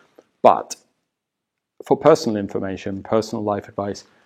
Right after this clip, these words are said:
retain this idea of nuance. Otherwise, the next thing you know, you get drawn into these kind of ideas. Um, and you've kind of lost yourself. And, and that's a shame, 'cause ultimately we're trying to find yourself, right? I mean, you've just gone from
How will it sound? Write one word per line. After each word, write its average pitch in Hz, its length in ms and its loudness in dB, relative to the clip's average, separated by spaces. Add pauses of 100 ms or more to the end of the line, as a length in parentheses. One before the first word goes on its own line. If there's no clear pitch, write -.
(160)
retain 127 340 -2
this 120 180 0
idea 104 320 -2
of 95 100 -10
nuance. 98 540 -8 (320)
Otherwise, 123 540 6
the 107 60 -4
next 110 260 -6
thing 104 120 -8
you 101 80 -6
know, 101 80 -6
you 98 140 -4
get 104 240 -6
drawn 104 400 -4
into 95 320 -8
these 95 260 -10
kind 95 320 -8
of 92 220 -10 (160)
ideas. 92 600 -6 (680)
Um, 95 460 -6
and 101 100 -6
you've 98 120 -8
kind 117 180 -4
of 113 100 -6
lost 110 320 0
yourself. 87 560 -6
And, 113 340 -6 (100)
and 139 120 -2
that's 160 200 0
a - 20 -8
shame, 123 260 2
'cause 107 160 -6
ultimately 117 320 0
we're 98 100 -2
trying 123 180 -4
to 90 80 -4
find 143 240 2
yourself, 87 320 -6
right? 98 280 -4
I 131 40 -6
mean, 113 120 0
you've 117 140 2
just 120 160 2
gone 104 180 -2
from 104 320 -6